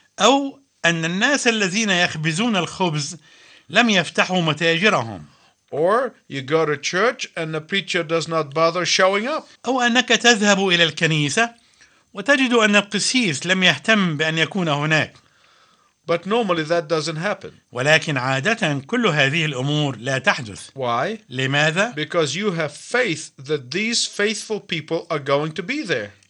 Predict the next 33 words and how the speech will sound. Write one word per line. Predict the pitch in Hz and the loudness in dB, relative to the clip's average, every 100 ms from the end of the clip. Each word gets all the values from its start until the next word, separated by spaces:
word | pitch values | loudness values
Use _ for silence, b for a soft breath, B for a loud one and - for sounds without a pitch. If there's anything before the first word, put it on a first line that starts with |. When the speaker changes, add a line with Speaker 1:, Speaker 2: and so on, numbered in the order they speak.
| 143 | -6
Speaker 1:
لأن | 139 165 | -2 0
لديك | 160 156 160 269 - | 0 0 2 0 2
إيمانًا | 226 220 214 220 240 165 139 151 156 b b b b | 0 2 2 4 4 4 0 -4 -6 b b b b
بأن | - 147 180 | -2 0 0
كل | 175 285 320 | 0 -2 0
هؤلاء | 277 226 220 196 214 226 | 2 4 2 2 2 2
الناس | 190 190 214 - | 0 0 0 -2
الأمناء | 175 - 208 180 160 160 170 170 _ _ | -4 0 0 2 2 2 2 -2 _ _
سيكونون | - 185 185 - 160 151 156 | -8 -2 -2 -2 -2 0 0
هناك. | 160 170 208 190 - - B B B - | 0 0 2 0 -2 -16 B B B -8
Speaker 2:
Do | 175 | -6
you | |
know | 254 302 | -2 0
what | 233 | 0
a | 175 | 0
hitchhiker | 170 214 - 190 202 202 185 | 0 -2 -2 -2 -2 -2 -2
is? | 190 196 - - B B B B B | -2 -6 -10 -16 B B B B B
Speaker 1:
أتعرف | - 185 285 277 240 - | -6 -2 -2 0 -2 0
من | 214 196 | 0 2
هو | 220 | 2
المسافر | 196 185 175 196 202 185 - | 2 2 0 0 0 0 -2
المتطفل؟ | 170 165 160 160 156 147 - 151 170 214 _ _ B B B | -2 -2 -4 -2 0 -2 -4 -6 -6 -10 _ _ B B B
Speaker 2:
He | - 285 | -4 -2
is | 294 180 | -2 -2
the | 185 | -2
person | 185 196 - 160 | 0 0 0 0
who | 151 | -4
tries | 160 185 190 190 | -4 0 2 2
to | 185 156 | 0 -2
get | 175 175 | 0 0
a | |
ride | 147 170 160 143 | 2 4 4 2
somewhere | - 190 196 160 151 147 | 0 -2 -2 0 2 0